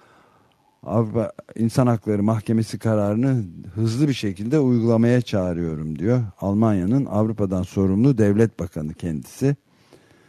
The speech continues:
Ve bir açıklama, yani Osman Ahim'in Osman Kavala hakkında verdiği derhal serbest bırakılmalı kararının icrasının uygulanmaması üzerine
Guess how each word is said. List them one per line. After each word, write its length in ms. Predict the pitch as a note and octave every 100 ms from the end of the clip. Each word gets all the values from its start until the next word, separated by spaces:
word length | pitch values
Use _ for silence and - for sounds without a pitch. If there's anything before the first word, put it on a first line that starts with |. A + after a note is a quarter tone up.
| _ _ _ -
Ve 400 | G#2 G2+ F#2+ E2+
bir 140 | G#2
açıklama, 680 | - G2 - F#2+ G#2 G#2+ F#2
yani 340 | G2+ F#2+ F2
Osman 520 | B1+ G2+ - A2 G#2+ D2
Ahim'in 600 | - A#2 A#2+ G#2 B2+ C3 -
Osman 340 | G2 A2 A2+
Kavala 340 | A2 A2 A#2 G#2+
hakkında 380 | G2+ G2+ G2 G2
verdiği 500 | G2+ F#2+ A2 G2+ G2+
derhal 440 | C3+ C3 G2+ F#2
serbest 500 | - G2 F#2 G#2 -
bırakılmalı 580 | F#2 E2+ F#2 F#2 F#2 F2+
kararının 540 | F#2+ F#2 F#2+ G2 G2+
icrasının 640 | F#2+ G#2 G#2 G2 G2 A#2 C3+
uygulanmaması 880 | A2 G#2+ G#2 A#2 A#2+ G#2 F2+ F2+ F#2+
üzerine 540 | F2+ F2+ F#2 G2+ C3